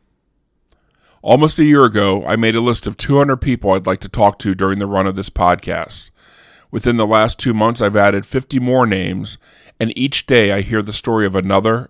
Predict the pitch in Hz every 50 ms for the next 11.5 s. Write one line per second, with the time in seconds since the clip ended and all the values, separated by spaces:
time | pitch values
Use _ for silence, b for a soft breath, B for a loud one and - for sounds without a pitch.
0 | _ - 117 117 113 110 113 104 95 95 92 90 90 - b b b b b b
1 | b b 98 98 95 98 95 - - - - 104 92 90 - - - 98 90 85
2 | 87 95 _ _ _ _ _ _ _ _ _ _ _ _ _ _ _ _ _ _
3 | _ _ _ _ _ _ _ _ _ - 139 156 - - 170 170 165 - 156 139
4 | 135 127 - 131 - - 143 135 127 113 107 104 113 113 113 113 - 123 120 117
5 | - - 147 147 135 131 - 101 95 85 82 - - - - - 151 151 123 95
6 | 104 127 - _ _ _ _ _ _ _ - 113 127 131 135 139 139 147 151 147
7 | - - - 101 92 87 - - 65 65 76 - 95 95 95 107 104 110 113 113
8 | 110 110 101 104 95 78 - - - - - - - _ _ _ _ _ _ _
9 | _ _ _ _ _ _ _ _ _ _ b b b b b b b b - 101
10 | 101 123 135 135 160 156 139 131 120 123 113 110 113 117 113 - - 95 104 -
11 | - - 110 110 113 120 135 151 156 151